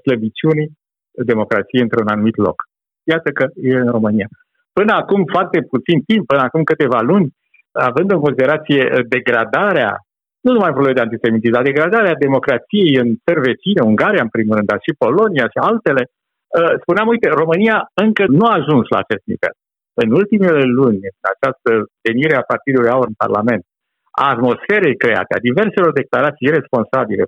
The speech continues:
făcute de reprezentanți în mass media și așa mai departe, de, de diversi, încep să văd că democrația este în pericol, acest iliberalism,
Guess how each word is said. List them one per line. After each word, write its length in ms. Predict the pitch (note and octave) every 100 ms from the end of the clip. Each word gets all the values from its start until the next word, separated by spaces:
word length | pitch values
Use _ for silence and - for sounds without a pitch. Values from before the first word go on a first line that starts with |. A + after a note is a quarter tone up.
| -
făcute 280 | - - A#2+ - -
de 100 | C#3+ D3 - D3+ D3 B2+ C#3
reprezentanți 720 | D3+ D3+ C#3 D3 C3+ F3 D#3 C#3
în 60 | C3
mass 140 | B2+ -
media 200 | C#3+ B2 G#2+
și 100 | A#2
așa 120 | C3+ B2+
mai 80 | A#2+
departe, 380 | A2+ D3 C3 - A2+ B2+
de, 80 | C#3+ D3+ D3 D3 _ -
de 60 | D#3 D3+
diversi, 440 | C#3 G3+ A3 - - _
încep 520 | - E3 E3 C#3+ A3+ A3 -
să 80 | - F3+ C3+
văd 140 | C3 C3+ -
că 80 | F#3 A#2 - _ _ -
democrația 540 | B2+ A#2+ B2 G#2+ - E3+ D3
este 120 | D#3
în 60 | D3+ F#3
pericol, 280 | G#3+ E3+
acest 280 | A#2+ A2 C#3+ _ _ C#3 F3+
iliberalism, 640 | F#3 C#3 B2+ A2+ A2+ B2